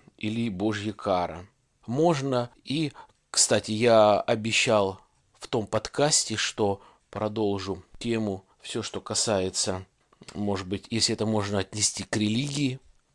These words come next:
магии черной, белой. Прошлый подкаст, наверное, можно также назвать и «Родовое проклятие». Часто сейчас встречается такое понятие.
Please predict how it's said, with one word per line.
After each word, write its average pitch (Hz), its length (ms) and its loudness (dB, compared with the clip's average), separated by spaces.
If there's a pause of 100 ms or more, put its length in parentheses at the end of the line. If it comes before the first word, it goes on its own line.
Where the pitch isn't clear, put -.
(160)
магии 110 520 2
черной, 127 600 4
белой. 127 560 0 (320)
Прошлый 165 400 4
подкаст, - 720 0 (240)
наверное, 120 720 0 (360)
можно 110 680 0 (360)
также 110 360 0
назвать 107 720 2
и 107 300 -4 (560)
«Родовое 107 640 4
проклятие». 92 920 -4 (600)
Часто 120 560 6
сейчас - 580 2 (100)
встречается 98 1040 0 (280)
такое 98 580 0 (360)
понятие. 117 720 -2